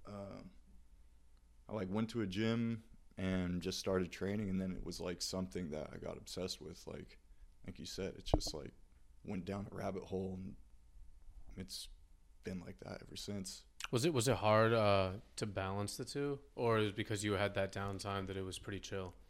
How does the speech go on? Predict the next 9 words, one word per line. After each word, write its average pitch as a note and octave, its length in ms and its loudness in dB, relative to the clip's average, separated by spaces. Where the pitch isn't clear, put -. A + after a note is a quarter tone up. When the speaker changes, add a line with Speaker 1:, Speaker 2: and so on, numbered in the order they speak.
Speaker 1:
At A2+ 160 0
first, D3 380 6
it B2+ 40 8
was, G2+ 240 6
like, G2 240 6
you G#2 120 2
know, F#3 360 2
uh, G2 460 -4
pretty A2 260 2